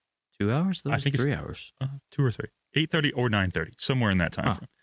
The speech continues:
Speaker 2: But I know that free practice two ended up getting done even before we woke up the next morning.
Speaker 1: Yes.
Speaker 2: Which,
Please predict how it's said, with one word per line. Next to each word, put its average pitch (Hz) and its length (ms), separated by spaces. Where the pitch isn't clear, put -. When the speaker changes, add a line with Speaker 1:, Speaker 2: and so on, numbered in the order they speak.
Speaker 2:
But 95 240
I 117 80
know 117 140
that 107 220
free 120 140
practice 104 320
two 107 400
ended 123 180
up 120 160
getting 110 280
done 101 440
even 113 220
before 104 320
we 98 140
woke 101 320
up 127 120
the 120 80
next 113 280
morning. 110 360
Speaker 1:
Yes. 90 560
Speaker 2:
Which, 113 400